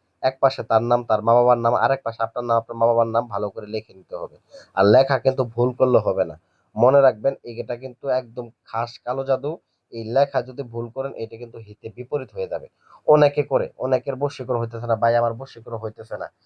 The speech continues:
তো ভাই, প্রকৃতপক্ষে আপনারা যে ধরনের ভুলগুলা করেন, এই ভুলগুলার কারণে অনেকের বশীকরণ হইতে চায় না। যেমন কাজ করেন, কাজ ভুল করে ফেলেন,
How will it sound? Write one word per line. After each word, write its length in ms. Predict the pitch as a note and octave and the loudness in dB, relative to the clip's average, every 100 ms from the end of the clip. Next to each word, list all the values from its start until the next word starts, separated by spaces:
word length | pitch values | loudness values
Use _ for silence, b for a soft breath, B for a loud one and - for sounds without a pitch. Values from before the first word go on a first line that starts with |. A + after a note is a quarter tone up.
| B B B - | B B B -6
তো 60 | G#2 | -2
ভাই, 240 | A2+ B2+ A#2+ | 2 2 2
প্রকৃতপক্ষে 640 | A#2 D#3 F3 E3+ C#3 C3+ | -2 -4 -2 -2 -2 -2
আপনারা 240 | D3 D3 C#3+ | 0 4 4
যে 120 | C3 C#3+ | 4 0
ধরনের 300 | C3 B2 B2 | 0 -4 -4
ভুলগুলা 480 | G#2+ A#2 A#2+ C3 C3 | -2 -2 2 2 2
করেন, 240 | C3 B2+ | 2 0
এই 80 | A#2 | 0
ভুলগুলার 440 | G#2 A2+ A#2+ B2 | 0 -2 0 0
কারণে 200 | B2 B2+ | 2 2
অনেকের 320 | B2 A#2+ A2+ | 2 2 0
বশীকরণ 400 | A#2 C3 A2+ A2 | -4 -8 -8 -8
হইতে 240 | G#2 G#2 G#2 | -8 -10 -8
চায় 180 | G2 F2+ | -6 -4
না। 60 | |
যেমন 280 | F2+ A2+ D3 - _ _ - | 0 4 4 2 _ _ 4
কাজ 200 | C3 C3+ - | 4 4 0
করেন, 300 | C#3 C3+ C#3 | 0 2 2
কাজ 220 | D3 C#3 C3+ - C3+ | 2 -2 -2 -8 -20
ভুল 200 | A2+ B2 | -6 -6
করে 200 | A#2+ C#3 C#3 | -2 -2 0
ফেলেন, 260 | D3 E3+ | 2 2